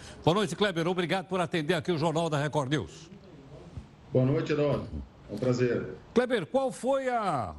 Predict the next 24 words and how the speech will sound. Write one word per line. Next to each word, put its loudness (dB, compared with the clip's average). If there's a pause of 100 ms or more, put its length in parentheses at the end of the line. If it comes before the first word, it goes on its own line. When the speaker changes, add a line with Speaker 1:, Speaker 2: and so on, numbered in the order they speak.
(400)
Speaker 1:
a 4
norma 0
que 0
os -2
seus 2
colegas 2
infringiram, 2 (180)
né, 0 (220)
para 4
que 2
houvesse 2
essa, 0 (320)
essa 4
reação 2
do 0
Supremo 0
Tribunal 4
Federal? 0 (2000)
Speaker 2:
Olha, 4
Heródoto, 2
é, 2 (260)
aparentemente, 2
é, 0
existe, -2